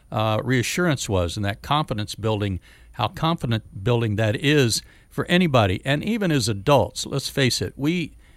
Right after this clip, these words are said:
we appreciate it when somebody says something nice about you or they like what you do.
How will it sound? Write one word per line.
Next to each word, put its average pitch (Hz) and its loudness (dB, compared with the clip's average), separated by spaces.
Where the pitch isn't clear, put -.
we 156 0
appreciate 147 2
it 131 -2
when 117 0
somebody 127 4
says 110 0
something 107 -2
nice 113 0
about 117 2
you 143 0
or 113 2
they 110 0
like 117 0
what 123 4
you 107 0
do. 117 2